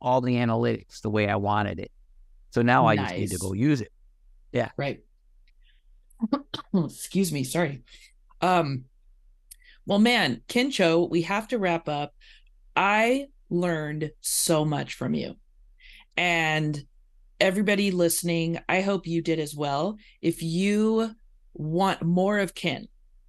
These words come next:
Speaker 2: you must follow him on LinkedIn. He is your sales coach. Um, and also, you know, feel free to reach out to him on LinkedIn and also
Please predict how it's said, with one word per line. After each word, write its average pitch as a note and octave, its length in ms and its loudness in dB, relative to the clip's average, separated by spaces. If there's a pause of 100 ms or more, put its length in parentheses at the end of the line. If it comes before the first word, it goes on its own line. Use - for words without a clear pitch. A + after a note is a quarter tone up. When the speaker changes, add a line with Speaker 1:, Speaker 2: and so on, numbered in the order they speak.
(540)
Speaker 2:
you F3+ 680 2
must E3+ 420 0
follow E3+ 280 0
him D#3+ 320 -6 (160)
on E3 120 -2
LinkedIn. D3+ 580 -2
He F3+ 220 -2 (100)
is F3 260 4
your E3+ 140 2
sales C#3 360 -2
coach. - 500 -6 (440)
Um, D3+ 640 0 (360)
and E3 240 2
also, D#3+ 880 2 (640)
you G3 100 -2
know, D#3+ 220 0 (160)
feel A3+ 160 0
free C4+ 200 -4
to C4 100 -2
reach B3 200 -2
out G#3+ 200 0
to G3+ 80 -2
him - 360 -10 (100)
on D#3 180 -4
LinkedIn D3+ 460 0
and D#3 160 -2
also E3+ 640 2